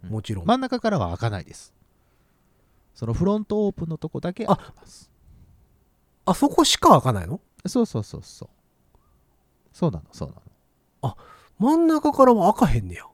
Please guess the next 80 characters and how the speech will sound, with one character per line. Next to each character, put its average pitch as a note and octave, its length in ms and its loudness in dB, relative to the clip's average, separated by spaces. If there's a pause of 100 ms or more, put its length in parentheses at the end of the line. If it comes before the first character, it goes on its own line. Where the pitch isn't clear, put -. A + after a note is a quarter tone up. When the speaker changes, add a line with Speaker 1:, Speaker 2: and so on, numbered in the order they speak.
(160)
Speaker 1:
そ E3 220 4
う - 20 6
な F2 80 -2
ん - 60 -18
で - 100 -20
す - 80 -20
よ。 - 100 -20
だ E3 100 -2
か D3+ 60 -2
ら D3+ 60 -2
真 A3+ 140 2
ん C#4 120 -8
中 B3+ 180 -6
に A#3+ 100 -6
チ - 100 -4
ャ A#3+ 40 2
ッ B3 40 -4
ク - 120 -2
が A#2+ 100 2
つ - 120 -4
い A2 60 -4
て - 80 -4
る A2+ 80 0
か F2 100 -6
ら、 E2+ 80 -4
こ F3 100 -2
こ - 100 -6
で A3+ 80 -2
開 A3+ 80 -2
く A#3+ 100 -6
の A#3+ 80 -4
か G#3 120 -6
な G#3+ 240 -4
と F3 100 -8
思 D#3 100 -6
っ D3 40 -14
た - 120 -6
ら、 C3+ 80 -4
そ - 80 -4
れ E3+ 60 -2
は、 F#3 140 0 (260)
あ G2+ 100 -6
の、 F#2+ 100 -4
街 A#2 280 -4
を E2+ 80 -6
広 G2+ 260 -2
げ G#2 100 -4
る G#2 80 -6
た A2 120 -8
め E3 80 -6
の D#2+ 80 -10
チ - 100 -16
ャ - 40 -14
ッ - 20 -18
ク - 100 -20
な - 80 -20
ん - 40 -20
で - 80 -20
す - 80 -20
よ。 - 80 -20 (3250)
Speaker 2:
わ、 D3+ 220 -4
そ A#3 500 0
れ D#4 200 4
は D4 280 4
な E3+ 240 4
ん G#3+ 120 2
か、 A#2 280 0 (300)
す - 260 -2
ご A#3+ 240 4
い G3+ 80 4
限 E3+ 320 4
定 E3 200 6
さ C#3+ 120 4
れ C#3 60 4
ま B2 120 0
す - 80 -4
ね、 F#3 120 4
使 - 160 -6
い A2 40 -4
方。 F#2+ 280 -10